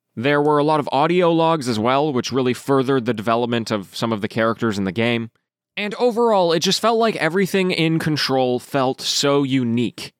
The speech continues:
I think one of the defining characteristics of the game is what they call altered items, in which they take these kind of everyday items and turn them into something a little bit more paranormal. And so there's one level where there's just, like, an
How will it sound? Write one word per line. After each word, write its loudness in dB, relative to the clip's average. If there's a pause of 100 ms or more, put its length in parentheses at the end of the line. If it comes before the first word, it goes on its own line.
(300)
I 0
think 0
one 2
of 0
the 0
defining 0
characteristics -2
of -2
the -2
game 0
is -2
what -2
they -2
call -2
altered 0
items, -2 (420)
in 0
which -2
they 0
take -2
these -2
kind -2
of -4
everyday 0
items -2 (420)
and -2
turn 0
them 2
into -2
something -2
a 0
little 0
bit -2
more -2
paranormal. -2 (440)
And -4
so 0
there's 2
one 0
level 0
where 0 (380)
there's -2
just, -2
like, 0
an 0